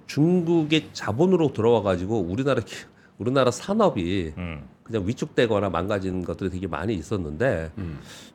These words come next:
Speaker 1: 지금 일육팔팔이라는 거는 비투비로 반값 공급하는 서비스라고 합니다. 이게 곧 들어온다고 해요. 그래서 상당히 걱정을 많이 하고 있는 것
Speaker 2: 아, 이거
Speaker 1: 같습니다.
Speaker 2: 중국 거예요?
Speaker 1: 예.
Speaker 2: 일육팔팔?
Speaker 1: 예, 예.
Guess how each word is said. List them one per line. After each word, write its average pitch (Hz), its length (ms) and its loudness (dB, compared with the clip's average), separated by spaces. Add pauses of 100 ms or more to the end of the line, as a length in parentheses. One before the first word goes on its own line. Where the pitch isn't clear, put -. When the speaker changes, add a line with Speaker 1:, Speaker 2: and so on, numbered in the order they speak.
Speaker 1:
지금 151 600 6 (100)
일육팔팔이라는 196 1040 4
거는 117 260 2
비투비로 180 560 2
반값 120 440 2
공급하는 156 500 4
서비스라고 98 480 -2
합니다. 82 240 -2
이게 127 160 2
곧 113 180 -2
들어온다고 98 560 2
해요. 87 440 -4 (520)
그래서 117 220 0
상당히 330 440 8
걱정을 139 300 4
많이 90 180 2
하고 98 140 -2
있는 85 140 -4
것 80 60 -4
Speaker 2:
아, 104 40 2
이거 120 100 4
Speaker 1:
같습니다. 80 160 -4
Speaker 2:
중국 127 220 2
거예요? 110 340 2 (520)
Speaker 1:
예. 85 340 4
Speaker 2:
일육팔팔? 123 600 0
Speaker 1:
예, 120 40 6
예. 87 460 4